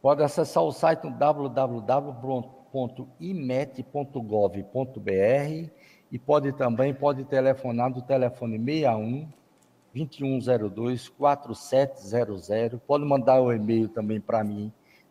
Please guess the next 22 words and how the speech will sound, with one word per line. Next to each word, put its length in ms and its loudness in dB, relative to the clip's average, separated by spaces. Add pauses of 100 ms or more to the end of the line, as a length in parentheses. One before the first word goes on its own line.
no 140 2
assis 880 -2 (160)
ponto 400 -2
diniz 880 -4 (880)
arroba 800 0
imet 520 2
ponto 320 -10
gov 420 0
ponto 240 -10
b 160 -2
r. 240 -2
Repetindo, 680 -8 (300)
assis 560 -4
ponto 340 -4
diniz 680 -4 (420)
arroba 540 4
imet 480 4
ponto 320 -6
gov 380 2
ponto 280 -6
b 160 0
r. 360 -4